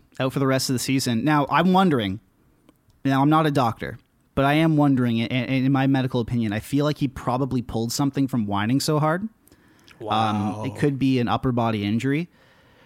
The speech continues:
Speaker 1: where he was going, "But that's unfair." And he, like, maybe pulled, like, a vocal cord or something. Um, I don't know. We don't know what it is, that there was a collision with Jake Muzzin.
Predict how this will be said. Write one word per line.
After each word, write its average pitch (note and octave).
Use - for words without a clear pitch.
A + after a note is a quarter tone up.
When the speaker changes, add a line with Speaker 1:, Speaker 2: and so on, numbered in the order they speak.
Speaker 1:
where -
he C#3+
was D3+
going, E3+
"But A3+
that's D4
unfair." E4+
And F3+
he, D#3+
like, C3+
maybe C#3
pulled, C3+
like, C3
a B2+
vocal B2
cord D3
or D#3
something. E3
Um, A#2
I D3+
don't E3
know. A2
We C3
don't D#3+
know D3
what C3+
it A#2+
is, C3
that B2+
there B2
was A2+
a A#2+
collision C3
with B2
Jake A#2
Muzzin. A#2+